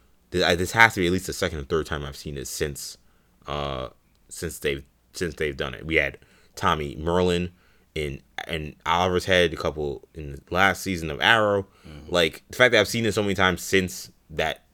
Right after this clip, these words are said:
Speaker 1: game came out, it's just, like, driving me crazy.
Speaker 2: Huh.
Speaker 1: So the fact that they used
Speaker 2: Interesting.
Speaker 1: Brainiac like that so often this season was annoying.
Speaker 2: Yeah, I didn't mind it as much. Um, I thought it could have gotten annoying, but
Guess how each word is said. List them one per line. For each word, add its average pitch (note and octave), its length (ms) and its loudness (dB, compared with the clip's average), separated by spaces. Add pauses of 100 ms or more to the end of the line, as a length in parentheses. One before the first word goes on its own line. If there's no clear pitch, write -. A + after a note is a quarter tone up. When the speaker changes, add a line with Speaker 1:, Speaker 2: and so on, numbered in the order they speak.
(260)
Speaker 1:
game F2+ 240 0
came G2+ 240 0
out, G#2 260 -2 (120)
it's D#2 180 -6
just, C#2+ 180 -10
like, C2+ 140 -6
driving C2 300 -8
me - 80 -16
crazy. A#1 340 -12 (480)
Speaker 2:
Huh. F2 160 -14 (720)
Speaker 1:
So E2 240 2
the F2 160 -2
fact C3 160 8
that A#2 100 8
they A2 80 10
used G2 300 2
Speaker 2:
Interesting. F#2+ 280 8
Speaker 1:
Brainiac E2 40 0
like E2 140 -2
that D#2+ 180 -2
so F2 220 2
often D#2+ 300 -2
this C2+ 100 -12
season C2 260 -12
was - 120 -14
annoying. A1+ 300 -18 (1300)
Speaker 2:
Yeah, F#2+ 340 -2
I C3 140 4
didn't D#3+ 460 0 (260)
mind A2 460 -2
it B2 140 -8 (300)
as F#2 260 -4
much. G#2 500 -6 (500)
Um, E2+ 560 -6 (1000)
I G2 60 -12
thought G2+ 180 4
it D2+ 160 -6
could G#2+ 200 -8
have A2 160 -2
gotten B2 260 0
annoying, B2 540 -4
but D#2+ 240 -6